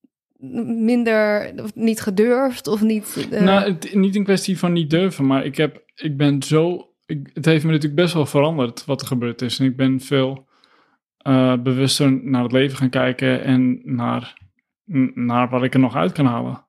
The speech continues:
Speaker 1: Ja.
Speaker 2: zeg maar. En ook gewoon na-, naar de fragiliteit van, van de tijd zelf en, en hoe weinig daarvan is en dat je er gewoon alles uit moet halen eigenlijk.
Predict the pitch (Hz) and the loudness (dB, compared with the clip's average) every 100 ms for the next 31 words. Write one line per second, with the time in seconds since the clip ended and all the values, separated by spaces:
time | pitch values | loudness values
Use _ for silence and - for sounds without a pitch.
0 | - 220 - - - 113 127 131 _ - | -6 -4 -4 -8 -8 -6 -8 -8 _ 0
1 | 135 135 - 139 135 127 - 135 131 143 | 2 2 0 2 2 2 0 0 0 0
2 | 135 131 - 139 156 139 - 147 160 - | 0 0 -4 -2 0 -2 0 0 -2 0
3 | 151 143 143 _ _ _ _ _ _ _ | 0 2 -2 _ _ _ _ _ _ _
4 | _ _ _ _ - - - 147 127 - | _ _ _ _ -20 -12 0 2 2 2
5 | 135 - 170 165 139 143 135 135 135 135 | 2 2 2 2 -2 -2 0 2 2 4
6 | 131 135 165 - 127 131 127 127 - - | 4 2 0 -2 -2 0 0 0 -2 -4
7 | 120 120 123 - 135 120 135 131 135 131 | -2 -2 -4 -4 -4 -2 -4 -4 -4 -2
8 | 131 131 160 147 120 120 123 127 - 135 | -4 -4 -6 -4 -4 -4 -4 -8 -10 -14